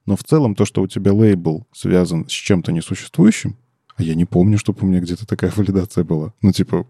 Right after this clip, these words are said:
лейбл for random что-то там, и, и ладно. Ну, то есть он ни к чему не привязан. По факту это ошибка в коде потенциальная. Это, ну, скорее всего. <laughs> Я ж не буду просто так это писать. Блин, а, а интересно стало. Так, и, и что Лея Веру предлагает?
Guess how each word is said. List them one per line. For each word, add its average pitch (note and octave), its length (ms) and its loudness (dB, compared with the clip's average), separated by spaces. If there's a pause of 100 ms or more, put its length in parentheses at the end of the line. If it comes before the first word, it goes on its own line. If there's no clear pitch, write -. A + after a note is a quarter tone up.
(180)
лейбл A2+ 560 2
for G#2+ 220 2 (300)
random F#2+ 600 2
что-то F#2+ 300 -2
там, E3 260 2 (300)
и, - 80 -6
и - 360 -2
ладно. G2+ 460 2 (160)
Ну, G2 140 2
то F#2 80 2
есть - 120 -2
он F#2+ 80 4
ни F#2 100 2
к - 20 -2
чему A2+ 200 4
не A2+ 100 6
привязан. E2+ 440 0
По - 80 -2
факту F#2+ 300 -2
это B2 160 2
ошибка - 340 -2
в - 80 0
коде G2+ 260 2
потенциальная. G2 800 0 (220)
Это, G2+ 360 -4
ну, G#2+ 120 -6
скорее A2+ 380 0
всего. - 360 -8 (200)
<laughs> - 240 -16
Я A2 60 2
ж - 100 -2
не G2+ 60 2
буду G2 200 -2
просто - 240 -4
так - 160 -6
это - 100 -20
писать. - 260 -4 (380)
Блин, A2 380 2
а, - 220 -10
а F#2+ 180 0
интересно A2 580 0
стало. G#2+ 440 -2 (320)
Так, G2 280 2
и, B2+ 60 6
и A#2+ 160 4
что G#2 240 4
Лея G2 160 4
Веру F2+ 220 2
предлагает? F2 520 -2